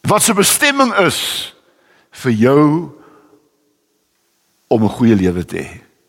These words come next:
Ek groet jou in die naam van Jesus, wat hierdie bestemming vir jou kom uitwerk het. En ek kom groet jou in die naam van die Gees van God, wat hierdie bestemming in jou hart 'n werklikheid maak.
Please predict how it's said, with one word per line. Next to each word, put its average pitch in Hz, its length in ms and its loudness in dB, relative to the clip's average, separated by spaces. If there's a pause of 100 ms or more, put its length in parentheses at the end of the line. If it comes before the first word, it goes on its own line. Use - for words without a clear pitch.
(120)
Ek - 80 -10
groet 247 220 0
jou 233 100 2
in 185 60 4
die 175 60 4
naam 202 100 2
van 156 160 -4
Jesus, 175 540 0 (580)
wat 151 240 -2
hierdie 269 240 4
bestemming 247 680 0 (320)
vir 220 160 -2
jou 208 180 4
kom 233 180 -2
uitwerk 180 380 0
het. - 200 -10 (1080)
En - 100 -16
ek - 60 -12
kom 120 100 -6
groet 180 220 -2
jou 170 100 0
in - 20 0
die 147 60 0
naam 147 140 0
van 131 140 -10
die 113 80 -4
Gees 165 300 -2
van 170 140 -6
God, - 420 -8 (920)
wat 135 160 -2
hierdie 285 220 4
bestemming 233 560 0 (380)
in 170 140 0
jou 160 200 4
hart - 540 -2 (1700)
'n 110 100 0
werklikheid 113 520 -2
maak. - 340 -12